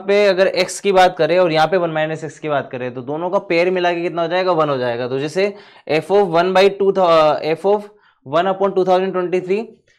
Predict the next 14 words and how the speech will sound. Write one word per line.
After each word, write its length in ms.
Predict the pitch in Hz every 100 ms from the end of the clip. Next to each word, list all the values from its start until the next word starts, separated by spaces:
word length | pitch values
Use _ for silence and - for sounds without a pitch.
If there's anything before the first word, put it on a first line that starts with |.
| _
और 160 | - 170
f 160 | 185 185
of 160 | 208
two 140 | 208 185
thousand 340 | 190 196 190
twenty-two 440 | 180 175 185 185
upon 200 | 175 185
twenty-three, 460 | 170 151 139 127 131
ये 80 | 170
basically 420 | 165 160 160 170
क्या 120 | 170
लिखा 220 | 165 151 147
हुआ 180 | 147
है, 100 | 202